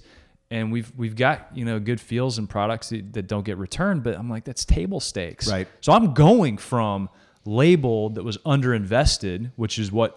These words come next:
Speaker 1: you're talking about people doing at retail, to a professionally presented product, true national lineup,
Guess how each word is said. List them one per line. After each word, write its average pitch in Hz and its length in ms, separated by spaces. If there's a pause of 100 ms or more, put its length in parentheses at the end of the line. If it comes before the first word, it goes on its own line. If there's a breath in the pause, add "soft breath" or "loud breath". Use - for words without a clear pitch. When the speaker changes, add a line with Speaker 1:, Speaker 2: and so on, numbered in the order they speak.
Speaker 1:
you're 113 120
talking 117 300
about 107 140
people 110 220
doing 113 240
at 85 80
retail, 95 540 (600 soft breath)
to 143 460 (180)
a 120 140
professionally 127 920
presented 110 720
product, 104 600 (200 soft breath)
true 127 280
national 113 500
lineup, 98 440